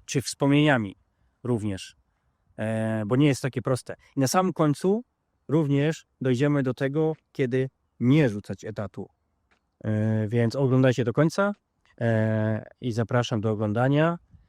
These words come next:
E, nazywam się Radomir Sejdak. Od, e, pięciu lat jestem, e, inwestorem i deweloperem,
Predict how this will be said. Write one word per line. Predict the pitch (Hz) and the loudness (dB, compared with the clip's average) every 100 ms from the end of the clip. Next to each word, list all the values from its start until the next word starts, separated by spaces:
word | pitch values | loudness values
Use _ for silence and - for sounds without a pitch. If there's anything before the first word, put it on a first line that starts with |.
| _ _ | _ _
E, | 107 | 0
nazywam | 120 135 151 123 | 2 4 2 2
się | 135 | 0
Radomir | 123 120 113 98 | 2 2 0 -2
Sejdak. | - 147 147 143 131 - - _ _ _ _ | -2 0 0 0 -2 -6 -20 _ _ _ _
Od, | - 117 113 123 | -2 0 0 2
e, | 110 110 - | 2 2 2
pięciu | 160 - | 0 2
lat | 131 131 | 2 2
jestem, | 127 117 - 120 117 113 - _ _ _ | 0 -4 -2 0 0 -2 -6 _ _ _
e, | 107 104 107 104 107 107 107 | -4 -2 -2 -2 -4 -6 -8
inwestorem | - 127 117 - 135 127 120 120 - | -6 -4 -4 0 2 4 2 0 -6
i | 127 | -6
deweloperem, | 117 113 110 135 139 160 175 | -2 -2 -2 -2 -2 -2 -4